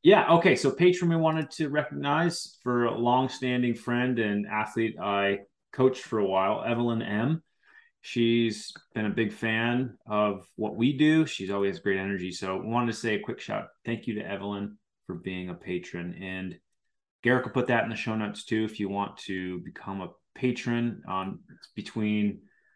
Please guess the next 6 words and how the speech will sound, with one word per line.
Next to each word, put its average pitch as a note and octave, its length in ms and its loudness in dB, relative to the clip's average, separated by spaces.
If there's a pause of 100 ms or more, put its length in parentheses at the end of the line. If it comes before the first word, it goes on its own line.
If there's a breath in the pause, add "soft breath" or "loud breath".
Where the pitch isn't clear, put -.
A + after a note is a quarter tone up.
(420 soft breath)
I - 60 -12
think, G2+ 300 -4
s-, - 220 -16 (200)
like, F2+ 280 -14
three C3 220 2
dollars B2 580 6